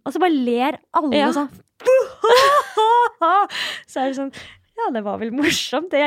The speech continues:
Speaker 1: lo jeg jo, liksom», men det er så enkelt da, han bare er
Speaker 2: Han
Speaker 1: funny
Speaker 2: bare,
Speaker 1: uansett,
Speaker 2: ja.
Speaker 1: han.
Speaker 2: Hele den karakteren der bare er
Speaker 1: Ja.
Speaker 2: artig.
Speaker 1: Ja. Men han er jo
Speaker 2: Åh.
Speaker 1: på ekte også. <clears throat> Ja.
Speaker 2: Men,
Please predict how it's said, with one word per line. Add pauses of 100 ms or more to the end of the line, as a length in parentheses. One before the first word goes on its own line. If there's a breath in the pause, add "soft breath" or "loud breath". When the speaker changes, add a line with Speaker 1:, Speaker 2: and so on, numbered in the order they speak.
Speaker 1:
lo
jeg
jo, (120)
liksom»,
men
det
er
så
enkelt
da,
han
bare
er
Speaker 2:
Han
Speaker 1:
funny
Speaker 2:
bare,
Speaker 1:
uansett,
Speaker 2:
ja.
Speaker 1:
han. (560)
Speaker 2:
Hele
den
karakteren
der
bare
er
Speaker 1:
Ja.
Speaker 2:
artig. (220)
Speaker 1:
Ja. (920)
Men
han
er
jo
Speaker 2:
Åh.
Speaker 1:
på
ekte
også. (240)
<clears throat>
Ja. (240)
Speaker 2:
Men,